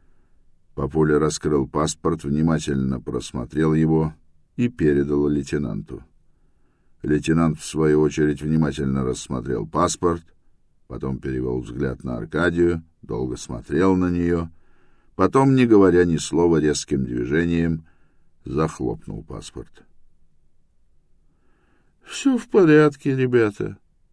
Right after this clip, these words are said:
сказал он. Откозыряв, он удалился, полицейские за ним. А через две минуты, не больше, сеть поползла вверх, и голос диктора из-под потолка объявил, что все закончено.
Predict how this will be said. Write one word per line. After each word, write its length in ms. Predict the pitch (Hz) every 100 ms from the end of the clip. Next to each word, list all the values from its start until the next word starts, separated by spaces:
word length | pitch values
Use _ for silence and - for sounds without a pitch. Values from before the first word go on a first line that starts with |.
| _ -
сказал 500 | - 73 71 71 71
он. 260 | 71 67 - _ _ _ _ -
Откозыряв, 800 | - 69 80 80 82 87 107 104
он 140 | 76
удалился, 800 | 65 64 64 87 107 - 113 113 - _ _ _ -
полицейские 840 | 67 64 - 80 85 - 80 76
за 180 | 69 65
ним. 280 | 57 50 53 _ _ _ _
А 160 | - 69
через 340 | 69 78 76 73
две 200 | 90 104
минуты, 460 | 92 98 117 104
не 140 | 73 62
больше, 580 | 67 101 98 107 98 90
сеть 400 | - 78 71 -
поползла 640 | 71 67 64 64 64 62
вверх, 720 | 58 60 87 110 104 - -
и 140 | - 65
голос 500 | 67 92 85 73 69
диктора 540 | 95 110 - 92 90 85
из-под 360 | - 78 69
потолка 640 | 67 - 62 60 76 76
объявил, 560 | 65 62 60 64 92 98
что 260 | - - 50
все 320 | - - 64
закончено. 800 | 62 - 90 87 - 52 53